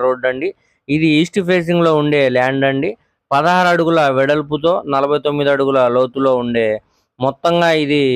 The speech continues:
ఎనభై ఏడు గజాల్లో ఓపెన్ ల్యాండ్ అనేది సేల్కి వచ్చిందండి. దీనికి మున్సిపాలిటీ వాటర్ సౌకర్యం కూడా ఉందండి, అలాగే అండర్ గ్రౌండ్ డ్రైనేజ్ సిస్టమ్ కూడా ఉందండి. ఇక్కడ మార్కెట్ వాల్యూ అనేది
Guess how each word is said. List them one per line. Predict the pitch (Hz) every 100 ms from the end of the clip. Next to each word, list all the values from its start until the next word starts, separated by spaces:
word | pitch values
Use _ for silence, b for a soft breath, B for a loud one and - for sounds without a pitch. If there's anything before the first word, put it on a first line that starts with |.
| 123 127
ఎనభై | 143 160 160
ఏడు | 151 143
గజాల్లో | 139 143 139 135 123
ఓపెన్ | 120 127 143 139
ల్యాండ్ | 135 131 127
అనేది | 127 123 127 -
సేల్కి | 127 123 127
వచ్చిందండి. | 120 123 123 127 190 - _ _ 139
దీనికి | 165 180 165 143 131
మున్సిపాలిటీ | 135 143 - 170 170 170
వాటర్ | 160 151 151
సౌకర్యం | - 147 147 151 147 143
కూడా | 143 135 120
ఉందండి, | 123 131 135 147 208 _ _ -
అలాగే | 143 165 165 160 139
అండర్ | 147 170
గ్రౌండ్ | 160 165 160
డ్రైనేజ్ | 147 151 151 151
సిస్టమ్ | 151 - 147 139
కూడా | 143 135 123
ఉందండి. | 123 127 127 139 190 - _ -
ఇక్కడ | 135 180 160 135 127 123
మార్కెట్ | 143 156 175 160
వాల్యూ | 170 160 160 151
అనేది | 151 143